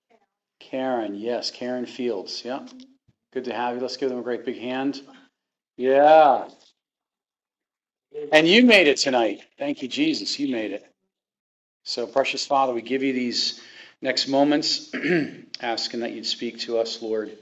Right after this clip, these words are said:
uh, through the book of James and through your Spirit. In Jesus' name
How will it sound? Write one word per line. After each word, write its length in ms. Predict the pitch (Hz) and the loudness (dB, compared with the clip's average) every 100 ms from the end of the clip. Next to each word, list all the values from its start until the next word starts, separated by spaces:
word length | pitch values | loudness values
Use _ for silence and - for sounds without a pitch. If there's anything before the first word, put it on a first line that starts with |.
| _ _ _ _ _ _ | _ _ _ _ _ _
uh, 200 | 107 104 | -14 -12
through 260 | 101 - 110 | -14 -12 -10
the 60 | 101 | -8
book 240 | 113 110 | -8 -10
of 80 | 92 | -14
James 760 | 98 110 113 98 95 - - - | -8 -6 -4 -6 -6 -6 -6 -14
and 80 | - | -20
through 160 | - 107 | -16 -10
your 80 | 98 | -8
Spirit. 640 | - 110 104 101 101 - _ - | -6 -6 -8 -8 -10 -16 _ -18
In 220 | 113 101 | -16 -12
Jesus' 540 | 104 107 101 101 - | -12 -10 -6 -4 -4
name 360 | 110 98 98 | -6 -10 -12